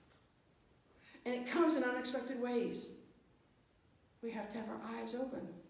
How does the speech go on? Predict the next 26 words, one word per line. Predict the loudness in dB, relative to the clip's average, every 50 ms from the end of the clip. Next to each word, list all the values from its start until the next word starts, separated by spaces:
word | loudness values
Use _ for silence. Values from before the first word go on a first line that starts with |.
| -20 -14 -8 -8
that | -4 -2
we | 0 0 0
will | 0 2 2 2 4 6 6 6 6 4 2 0 -2 -6 -8 -12 -14 -18 -20 -20 -20 -20 -20 -20 -16 -8
be | -6 -4
blessed | -2 2 4 4 4 4 2 0
by | -2 -2 -2
God. | -2 -2 -2 -2 -4 -6 -8 -12 -16 -20 -20 -20 -20 -20 _ _ _ _ _ _ _ _ -2
God | 0 2 4 4 4 6
loves | 6 6 6 4 2
us | 2 0
unconditionally. | 0 0 0 0 0 -2 0 0 -2 -2 -2 -2 -2 0
He | 2
loves | 2 2 2 2 0 -2 -6 -10 -14 -12 -6 0
everyone | 2 4 4 4 4 4 4 2 2 0 -2
unconditionally. | -2 -2 -2 -2 -2 -2 -2 -2 -2 -4 -6 -8 -10 -14 -16 -18 -20 -20 -20 -20 -2 4 6
<clears throat> | 8 8 8 6 2 2 0 -2 -6 -8 -10 -10 -8
The | -6 -2
sun | 4 6 6 8 8 6 4
will | 2 2
keep | 2 0 0 0
shining. | 0 0 0 0 0 -2 -2 -2 -4 -6 -8 -12 -14 -16 -18 -20 -20 -20 -20 -20 -20 -20 -8 0
The | 4 4
rain | 4 6 6 4 4 6 4 4
will | 2 0
keep | -2 -4 -4 -4 -4
coming. | -4 -6 -4 -4 -2 -2 -2 -4 -6